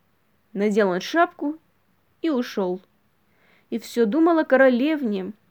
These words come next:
а о великанах и позабыл. Шел он все дальше и дальше, вот вздохнул он тяжело и говорит: «Ах, попасть бы мне в замок Золотого Солнца!»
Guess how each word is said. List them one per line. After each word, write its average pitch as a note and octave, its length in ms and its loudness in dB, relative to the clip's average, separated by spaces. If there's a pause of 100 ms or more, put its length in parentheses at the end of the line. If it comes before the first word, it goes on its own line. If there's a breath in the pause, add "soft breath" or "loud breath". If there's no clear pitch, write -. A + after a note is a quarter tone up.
(120)
а B3 140 4
о B3+ 40 4
великанах C#4 560 0
и G#3 60 -4
позабыл. G#3 560 -4 (800 soft breath)
Шел A3+ 240 -2
он A#3 140 0
все A#3+ 200 -4
дальше D#4+ 680 0
и A#3 140 -2
дальше, C#4+ 680 -2 (360 soft breath)
вот C4+ 160 0
вздохнул C4+ 500 2
он D#4+ 180 0
тяжело D#4 360 0
и C#4+ 160 0
говорит: B3+ 480 0 (1400 soft breath)
«Ах, F4 1040 4
попасть E4 580 4
бы A#3 160 0
мне A#3 260 4
в G3+ 80 0
замок A#3 420 4
Золотого G3+ 560 4
Солнца!» G#3 680 -4